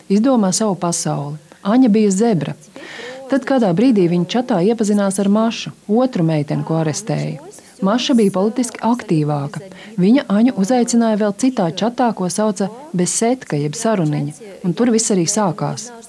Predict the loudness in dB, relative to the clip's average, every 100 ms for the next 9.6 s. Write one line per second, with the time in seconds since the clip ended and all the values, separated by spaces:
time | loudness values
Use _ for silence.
0 | -20 -18 -16 -18 -18 -20 -8 -2 0 0
1 | 0 2 2 4 4 4 2 2 0 -2
2 | -2 0 0 -2 -6 0 2 4 2 0
3 | 0 0 2 2 0 -2 -2 0 0 0
4 | 0 0 0 2 2 0 2 2 0 -2
5 | 0 0 0 0 0 0 0 0 -2 -4
6 | -6 -6 -12 -20 _ _ -2 -2 2 2
7 | 2 4 2 2 0 0 2 4 4 2
8 | 0 0 0 2 0 0 -2 -2 -2 0
9 | 0 0 0 2 2